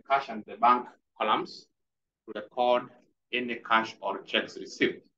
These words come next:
On the credit side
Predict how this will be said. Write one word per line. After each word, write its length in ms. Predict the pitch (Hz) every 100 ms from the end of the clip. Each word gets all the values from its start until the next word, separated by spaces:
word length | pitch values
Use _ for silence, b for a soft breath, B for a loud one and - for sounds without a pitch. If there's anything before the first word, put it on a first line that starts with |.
| _ _ _ _ _ _ _ _ _ _ _ _ _ -
On 280 | 131 175 175
the 120 | 143
credit 420 | - 202 196 -
side 540 | - 123 139 165 175